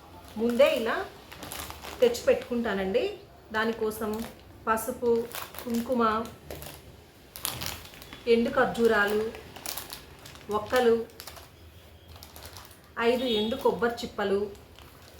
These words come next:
అలాగే బెల్లం, వీటితో పాటు బియ్యం కూడా ఇస్-, ఇస్తానండి. బియ్యంలో ఇవన్నీ కూడా నేను ఐదు తాంబూలాలుగా ఏర్పరిచి ఇస్తూ ఉంటాను. అలాగే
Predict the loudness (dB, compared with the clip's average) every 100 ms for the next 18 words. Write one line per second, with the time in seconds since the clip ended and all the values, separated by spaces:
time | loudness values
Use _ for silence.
0 | -12 -12 -10 -14 -16 -18 -20 -20 -8 0
1 | 2 2 2 0 0 -6 -14 -20 -14 -4
2 | 0 2 0 -2 -6 -18 -20 -20 -20 -20
3 | -20 -20 -18 -8 -6 0 2 4 4 2
4 | 0 -2 -6 -10 -20 -12 -4 2 4 6
5 | 6 4 2 -2 -8 -12 -6 0 0 0
6 | -2 -2 -4 -8 -18 -20 -20 -20 -18 -6
7 | 2 4 6 6 6 2 2 0 2 2
8 | 2 0 -2 -2 0 0 0 -2 -2 2
9 | 4 4 2 2 2 0 -2 -6 -6 -6
10 | -6 -6 -10 -20 -20 -20 -18 -10 -4 2
11 | 2 2 0 0 0 -2 -6 -18 -20 -20
12 | -20 -20 -20 -20 -20 -20 -20 -20 -20 -6
13 | 2 4 4 2